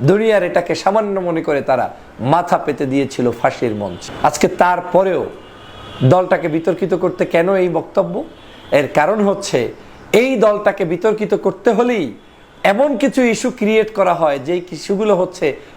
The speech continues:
হাসিনার স্টাইলে ন্যারেটিভ। আপনারা জানেন যে বাংলাদেশে রাজাকারের তালিকা হয়েছে, সারা বাংলাদেশের রাজাকারের তালিকায় সেই দশ হাজার মানুষের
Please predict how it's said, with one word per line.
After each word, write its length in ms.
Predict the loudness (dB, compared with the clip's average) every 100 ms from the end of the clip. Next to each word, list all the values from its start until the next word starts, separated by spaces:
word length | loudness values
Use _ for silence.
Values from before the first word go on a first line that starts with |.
| -6
হাসিনার 440 | -4 0 2 2 2 0
স্টাইলে 320 | -2 0 0 0
ন্যারেটিভ। 320 | -2 -4 -8 -10 0 2
আপনারা 240 | 4 2 2
জানেন 220 | 2 2 2
যে 40 | 2
বাংলাদেশে 360 | 2 -4 0 2 2
রাজাকারের 460 | 0 -2 -2 -2 -2
তালিকা 300 | -2 -2 -4 -4
হয়েছে, 260 | -6 -10 -20 -20 -20 -20 -20 -16 0
সারা 200 | 2 2 2 2
বাংলাদেশের 440 | 2 2 2 2 2
রাজাকারের 420 | 0 -2 -2 -2 0
তালিকায় 420 | 0 0 0 0 -2
সেই 160 | -2 0 0
দশ 100 | 0 0
হাজার 240 | 0 0
মানুষের 300 | -2 -6 -4